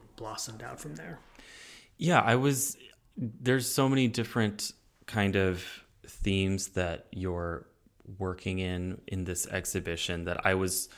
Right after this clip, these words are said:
Speaker 2: curious to hear your thoughts about what something, what it means for something to be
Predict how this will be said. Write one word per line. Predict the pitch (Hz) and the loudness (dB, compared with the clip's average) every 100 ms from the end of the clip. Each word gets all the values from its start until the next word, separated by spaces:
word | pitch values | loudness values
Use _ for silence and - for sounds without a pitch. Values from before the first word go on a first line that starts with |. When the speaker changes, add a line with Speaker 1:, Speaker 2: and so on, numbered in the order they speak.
| - - - - | -20 -20 -20 -20
Speaker 2:
curious | - - 117 113 110 - - | -6 2 6 6 6 4 -2
to | - - | -4 -4
hear | 101 107 101 101 98 | -2 2 6 6 4
your | 95 92 | 0 -4
thoughts | - 92 90 - | -2 -2 -2 -4
about | 95 82 90 92 92 - _ _ _ _ _ _ 233 - 208 _ - 165 - - - - _ _ - _ | -6 -2 0 0 -2 -6 _ _ _ _ _ _ -20 -20 _ _ -20 -20 -20 -20 -20 -20 _ _ -20 _
what | 123 120 117 113 | 2 6 8 6
something, | - 120 120 113 107 104 | 2 2 4 4 6 4
what | 113 123 | 4 4
it | 120 | 6
means | 110 110 104 104 | 8 8 8 6
for | 104 | 2
something | 98 98 101 98 | 2 0 0 -2
to | 101 | -2
be | 92 98 98 95 | -2 -2 -2 -2